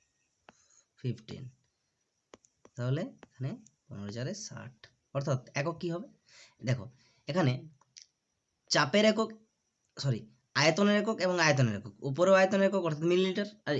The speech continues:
এখানে মিলিলিটার কেটে যাবে, শুধু তাহলে কিসের এককটি পড়ে থাকবে? চাপের এককটি। তাহলে এখানে আমাকে লিখে দিতে হবে সেমি এইচজি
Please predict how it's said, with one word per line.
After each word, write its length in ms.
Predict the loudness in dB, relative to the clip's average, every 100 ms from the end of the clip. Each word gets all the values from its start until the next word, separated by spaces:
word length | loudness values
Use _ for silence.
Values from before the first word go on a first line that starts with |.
| -2
এখানে 160 | -2 0
মিলিলিটার 300 | 0 -2 -4 -8 _ -2
কেটে 160 | 0 4
যাবে, 160 | 2 0 -12 _ -8
শুধু 140 | -2
তাহলে 160 | 0 0
কিসের 240 | -2 0 0
এককটি 240 | 0 -2 -4
পড়ে 120 | -2 -2
থাকবে? 160 | -4 -2
চাপের 240 | -2 0 -4
এককটি। 220 | -4 -10 -2
তাহলে 140 | 0 2
এখানে 160 | 2 0
আমাকে 160 | -2 -2
লিখে 160 | 0 0
দিতে 120 | 0
হবে 120 | -4 -6 -12 _ _ _ _ -16
সেমি 500 | -8 0 2 4 2 -2 -10 _ _ _ _ _ _ _ _ _ _ -20 _ -20 -8 0
এইচজি 560 | 2 2 0 -6 -6 -6